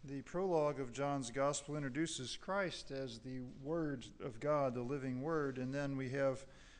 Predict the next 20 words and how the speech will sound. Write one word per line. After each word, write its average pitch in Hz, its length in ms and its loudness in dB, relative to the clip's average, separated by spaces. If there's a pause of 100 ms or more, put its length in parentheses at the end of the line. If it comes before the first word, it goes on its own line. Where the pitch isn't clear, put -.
(160)
John 156 380 4
coming 160 360 0
and 135 100 0
baptizing. 131 760 4
But 139 180 -2
what 170 160 0
was 143 180 -2
notable 165 540 2
about 156 320 6
today's 160 360 2
lesson 165 380 4
is 131 220 -4
all 190 260 2
the, 165 260 0 (640)
uh, 147 340 0 (500)
representatives 190 800 2
of 160 160 2
the 151 100 -2
Jewish, 185 460 2 (200)
uh, 160 180 0